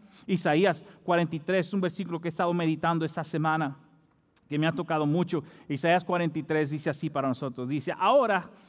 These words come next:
así dice Jehová, el creador tuyo, oh Jacob, y formador tuyo, oh Israel. No temas", puedes decir, "no temas". Uno, dos y tres, no.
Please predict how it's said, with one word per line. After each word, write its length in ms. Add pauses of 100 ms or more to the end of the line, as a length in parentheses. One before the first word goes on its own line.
(220)
así 380
dice 320
Jehová, 400 (400)
el 200
creador 440
tuyo, 400 (100)
oh 120
Jacob, 520
y 80
formador 560
tuyo, 300
oh 180
Israel. 460 (360)
No 800
temas", 640
puedes 220
decir, 260
"no 120
temas". 380
Uno, 240
dos 220
y 60
tres, 420
no. 720